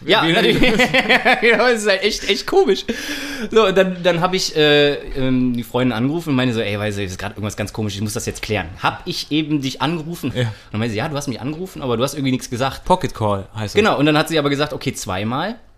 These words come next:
Speaker 1: hätte ich sie angerufen. Also es war dann, zweimal war es sie. Da hab ich schon direkt so, puh,
Speaker 2: Okay,
Speaker 1: Glück
Speaker 2: be-,
Speaker 1: gehabt.
Speaker 2: also beide Male beim aus der Tür
Speaker 1: Richtig,
Speaker 2: rauslaufen?
Speaker 1: aber es war nicht mein Telefon am Ende, was ich, was ich dann gecheckt habe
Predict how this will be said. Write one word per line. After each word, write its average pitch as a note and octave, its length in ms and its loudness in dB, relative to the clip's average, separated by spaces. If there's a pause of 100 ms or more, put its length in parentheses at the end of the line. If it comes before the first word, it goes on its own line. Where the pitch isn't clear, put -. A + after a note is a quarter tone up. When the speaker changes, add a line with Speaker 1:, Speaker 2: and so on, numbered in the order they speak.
(100)
Speaker 1:
hätte D3 160 -8
ich D3+ 60 -10
sie D3 100 -8
angerufen. E3+ 380 -10
Also A2+ 140 -6
es G#2 120 -8
war A#2 80 0
dann, A2+ 340 -4
zweimal A#2+ 480 2
war G#2+ 140 2
es G2 80 -4
sie. D3+ 400 -6
Da A2+ 80 -10
hab G2 60 -10
ich G2 60 -12
schon G#2+ 120 -6
direkt A2+ 160 -6
so, A2+ 100 -8
puh, - 120 -12 (320)
Speaker 2:
Okay, C3 280 0
Speaker 1:
Glück C3 160 2
Speaker 2:
be-, - 60 2
Speaker 1:
gehabt. C#3 120 2
Speaker 2:
also B2+ 140 0
beide C#3+ 360 2
Male E3+ 320 4
beim C#3+ 180 0
aus B2 120 -4
der C3 100 -4
Tür D3+ 180 -2
Speaker 1:
Richtig, A2+ 220 0
Speaker 2:
rauslaufen? A#2 180 -6
Speaker 1:
aber C3 160 -4
es A#2 140 -8
war C3 100 -2
nicht C#3 160 -8
mein A2 140 -6
Telefon D3 520 -8
am G2 120 -10
Ende, G#2+ 360 -4
was G#2 120 -6
ich, - 200 -8 (120)
was G#2 160 -8
ich - 40 -14
dann G2 140 -4
gecheckt - 360 -10
habe G2+ 300 -8